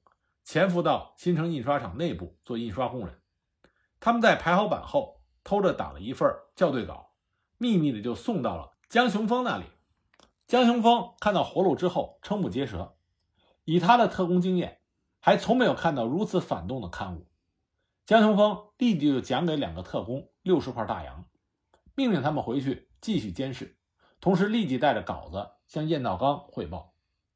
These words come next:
燕道刚毕竟跟着蒋介石部署了整个长征的围剿，对中共刊物也是懂的。他看到活路以后，也是惊讶的手足无措，立即召集江雄峰、曾国情、马志超一起商量对策。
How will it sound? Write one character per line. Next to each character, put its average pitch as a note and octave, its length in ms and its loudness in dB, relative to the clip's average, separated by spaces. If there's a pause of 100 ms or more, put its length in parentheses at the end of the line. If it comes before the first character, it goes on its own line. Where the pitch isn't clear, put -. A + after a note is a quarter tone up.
(760)
燕 C4+ 120 6
道 B3 160 12
刚 A#3+ 180 6
毕 A#3+ 160 2
竟 G3 140 2
跟 G#3+ 160 2
着 F#3+ 80 0
蒋 A2+ 180 -4
介 G2 80 -6
石 C#3+ 160 -6
部 D3+ 220 -2
署 A2 160 -4
了 B2+ 80 0
整 G2+ 340 -8
个 D#3 160 0
长 A2+ 300 -10
征 D3 160 -6
的 G#2 80 -6
围 G2+ 160 -8
剿， - 180 -16 (280)
对 C#3 140 -2
中 F3+ 200 0
共 E3 160 0
刊 D3+ 240 -4
物 C3 80 -2
也 F2+ 140 -10
是 A#2+ 100 -10
懂 G#2 220 -10
的。 - 60 -20 (680)
他 G#3+ 160 4
看 A#3 120 8
到 F3+ 120 6
活 E3+ 180 0
路 F#3 140 4
以 - 100 -8
后， - 340 -2 (120)
也 A#2 260 -2
是 D#3+ 420 -4
惊 F3+ 200 2
讶 C#3+ 200 4
的 E2+ 180 -10
手 F2 200 -12
足 G#2+ 180 -8
无 G2+ 80 -8
措， - 360 -14 (520)
立 A#3+ 140 4
即 F3 140 6
召 F3 200 8
集 B2 380 -4
江 E3+ 180 0
雄 D#3+ 160 0
峰、 E3 360 -2
曾 F3 100 -2
国 D3 180 2
情、 G#2 380 -10
马 F2+ 160 -8
志 F#2 80 -8
超 C#3 220 0
一 C#3+ 100 -4
起 - 240 -12 (100)
商 A#2+ 200 -6
量 A#2+ 120 -8
对 A#2 140 -6
策。 - 240 -16